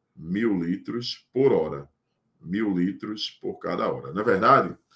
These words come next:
Então, mil litros por cada hora. Mas agora nós vamos pegar aqui. Qual foi a taxa de variação aqui? Eu vou pegar o A final.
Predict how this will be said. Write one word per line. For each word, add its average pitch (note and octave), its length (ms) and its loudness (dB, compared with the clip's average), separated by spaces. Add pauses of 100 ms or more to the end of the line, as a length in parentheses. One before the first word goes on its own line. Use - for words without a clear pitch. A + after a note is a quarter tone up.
(360)
Então, G2+ 440 -4
mil G#2+ 240 2
litros F#2+ 320 -2
por - 140 -14
cada F2+ 300 -4
hora. - 260 -10 (720)
Mas E3 680 8
agora A2 1120 4
nós G#2 420 -2
vamos G#2+ 380 -6
pegar F#2+ 680 -4
aqui. D#2 440 -10 (600)
Qual C#3+ 260 0
foi E3 140 -2
a E3 160 4
taxa C3 680 2
de A#2 140 -4
variação G#2 680 -2
aqui? F2+ 220 -12
Eu D#2+ 120 -10
vou F#2+ 180 -8
pegar G2+ 480 -2 (140)
o G#2+ 220 0
A A2 280 0
final. F#2 760 -8